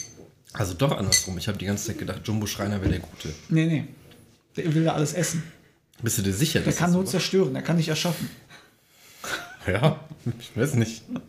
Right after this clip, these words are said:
Speaker 2: <laughs> Außer
Speaker 1: A steaming pile of shit. Sechs, sechs kleinere, sechs kleinere <laughs> steaming piles of shit. Nicht
Speaker 2: Sechs
Speaker 1: ein
Speaker 2: kleinere
Speaker 1: Oh, das
Speaker 2: Kohlhaufen.
Speaker 1: ist auch eine interessante,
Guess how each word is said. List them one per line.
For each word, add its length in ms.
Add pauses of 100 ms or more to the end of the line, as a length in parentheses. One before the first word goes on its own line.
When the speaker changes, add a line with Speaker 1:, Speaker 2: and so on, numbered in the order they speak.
(200)
Speaker 2:
<laughs> 500
Außer 360 (140)
Speaker 1:
A 240
steaming 540
pile 280
of 120
shit. 360 (1900)
Sechs, 420
sechs 360
kleinere, 560 (340)
sechs 300
kleinere 500
<laughs> 0
steaming 440
piles 360
of 140
shit. 240 (400)
Nicht 200
Speaker 2:
Sechs 180
Speaker 1:
ein 80
Speaker 2:
kleinere 320
Speaker 1:
Oh, 40
das 60
Speaker 2:
Kohlhaufen. 320
Speaker 1:
ist 260
auch 140
eine 140
interessante, 600